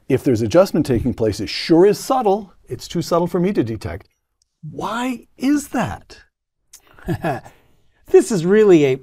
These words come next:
Speaker 2: a political question. Uh, it is lovely that the U S has, to some extent, uh, still states. So we see competition between the states. So we can see experiments before our eyes. Uh, of course,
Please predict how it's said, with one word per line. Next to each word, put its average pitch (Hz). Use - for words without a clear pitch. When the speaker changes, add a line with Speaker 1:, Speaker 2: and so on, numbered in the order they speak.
Speaker 2:
a 123
political 160
question. 139
Uh, 117
it 165
is 165
lovely 180
that 117
the 143
U 131
S 123
has, 123
to 127
some 165
extent, 123
uh, 110
still 120
states. 143
So -
we 127
see 139
competition 139
between 139
the 123
states. 120
So -
we 120
can 123
see 160
experiments 135
before 123
our 107
eyes. 131
Uh, -
of 127
course, 180